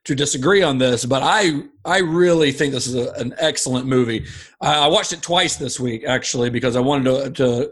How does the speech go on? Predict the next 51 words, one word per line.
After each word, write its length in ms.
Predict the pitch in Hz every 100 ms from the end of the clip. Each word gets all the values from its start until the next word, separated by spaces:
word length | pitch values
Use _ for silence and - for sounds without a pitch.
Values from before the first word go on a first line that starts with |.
| -
absorb 420 | 143 127 143 147
it 80 | 131
a 40 | 123
little 180 | 123
bit 140 | 127 123
better, 320 | 123 123 123
'cause 260 | - - 196
I'd 140 | 208
never 180 | 208 160
seen 160 | 160 147
Martin 280 | 120 127
before, 340 | 117 - 127 131 _ -
before 260 | - 135 120
we 80 |
did 180 | 113 113
this, 320 | 127 120 - -
uh, 180 | 131 135 -
series. 500 | - 139 123 113 - - - -
So 120 | -
I 40 | 151
wanted 260 | 160 156
to, 280 | 139 131 131
to 100 | 139
absorb 320 | 135 139 139
it 60 | 135
a 40 |
little 180 | 123 120
bit 120 | 123
more 160 | 120 120
by 100 | 117
watching 360 | 117 123 - 123
it 80 | 135
twice. 300 | 139 131 -
I 40 |
watched 260 | 127 143 139
it 40 |
again 220 | 120 117
last 280 | 117 110 -
night. 280 | 117 117 113 - - - - _ -
I 100 | 214
understand 600 | 294 269 - 190 202 185
why 260 | 165 160 156
it's, 440 | 151 147 147 - 170
it's 140 | 165
not 120 | 294
as 140 | 180 -
fun 280 | 156 143 160
as 100 | 151
some 160 | 165
of 180 | 165 - -
Romero's 720 | 143 156 151 151 147 -